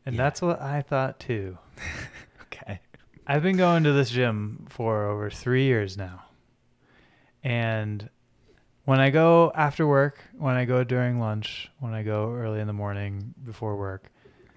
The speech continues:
Speaker 1: there's a few people in there. It's not very crowded. I went at two P M yesterday.
Speaker 2: Mm.
Speaker 1: You know why I went at two P M?
Speaker 2: Because you thought nobody would be there.
Speaker 1: Yeah, because after lunch,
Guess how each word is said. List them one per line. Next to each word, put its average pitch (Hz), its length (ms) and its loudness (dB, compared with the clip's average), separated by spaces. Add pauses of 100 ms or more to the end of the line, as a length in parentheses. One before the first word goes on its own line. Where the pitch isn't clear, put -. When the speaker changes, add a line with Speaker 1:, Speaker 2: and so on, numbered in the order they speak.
(200)
Speaker 1:
there's 202 180 4
a 196 60 4
few 147 220 2
people 110 400 -4
in 98 80 -6
there. 107 300 -6 (320)
It's 165 160 -6
not 147 180 0
very 120 220 -2
crowded. 117 500 -6 (640)
I 156 120 0
went 175 320 2
at 127 360 -2 (160)
two 180 200 -8
P 180 180 -4
M 110 420 -4 (120)
yesterday. 131 580 -8
Speaker 2:
Mm. 110 260 -8
Speaker 1:
You 139 80 -2
know 151 120 0
why 156 160 2
I - 20 0
went 165 220 0
at 160 80 -8
two 185 120 -6
P 185 140 -2
M? 214 220 -2 (1900)
Speaker 2:
Because 104 240 -4
you 95 60 -6
thought 101 220 0
nobody 98 280 -2
would 104 140 -4
be 147 80 0
there. 90 240 -4
Speaker 1:
Yeah, 151 280 6 (240)
because 135 300 0
after 139 360 4
lunch, 139 540 2